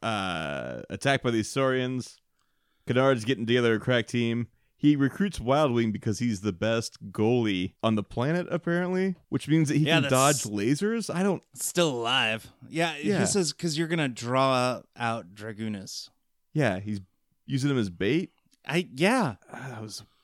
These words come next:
Speaker 1: real strange.
Speaker 2: Yeah, and then he wants to take his brother, the Michelangelo wannabe.
Speaker 1: Right, Nosedive.
Speaker 2: Yeah, Nosedive.
Speaker 1: Yeah. Uh, what? They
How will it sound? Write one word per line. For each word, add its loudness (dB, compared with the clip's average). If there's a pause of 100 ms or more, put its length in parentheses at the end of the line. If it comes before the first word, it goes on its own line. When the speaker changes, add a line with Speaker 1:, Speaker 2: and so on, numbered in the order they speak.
(120)
Speaker 1:
real -16
strange. -12
Speaker 2:
Yeah, -4
and -2
then -2 (800)
he -2
wants 0
to -8
take -4
his -8
brother, -4 (520)
the -10
Michelangelo -6
wannabe. -6
Speaker 1:
Right, -4
Nosedive. -6
Speaker 2:
Yeah, -20 (100)
Nosedive. -6 (240)
Speaker 1:
Yeah. -10 (300)
Uh, 4
what? -2
They -8